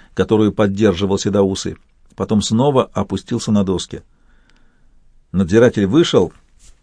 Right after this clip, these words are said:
сказал в кормушку: "Слышь,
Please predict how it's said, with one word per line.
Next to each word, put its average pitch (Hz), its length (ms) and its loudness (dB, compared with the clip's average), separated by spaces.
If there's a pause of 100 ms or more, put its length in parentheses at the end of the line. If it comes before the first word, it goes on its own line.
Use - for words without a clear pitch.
(1000)
сказал 123 420 2
в - 80 -10
кормушку: 117 720 0
"Слышь, 131 500 0